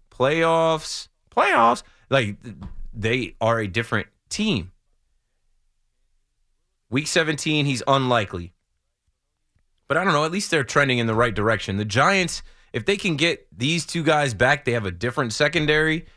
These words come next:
and that gives them a different advantage with their defense being more whole. But, yeah. Uh,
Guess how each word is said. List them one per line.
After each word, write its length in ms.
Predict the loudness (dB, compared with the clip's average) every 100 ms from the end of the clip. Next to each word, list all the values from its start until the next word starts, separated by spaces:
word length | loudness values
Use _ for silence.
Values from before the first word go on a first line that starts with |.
| _ _ -8
and 140 | 0
that 160 | 0 0
gives 140 | -2
them 120 | 0
a 40 | -2
different 360 | -2 0 0
advantage 420 | 0 0 0 0 -2
with 160 | -2
their 140 | -2 -2
defense 440 | -4 -2 0 -2
being 260 | -2 -2 -2
more 260 | 0 -2
whole. 280 | -2 -2 -4
But, 200 | -10 -12
yeah. 180 | -6 -6 -8 _ _ _ -6
Uh, 380 | 0 2 2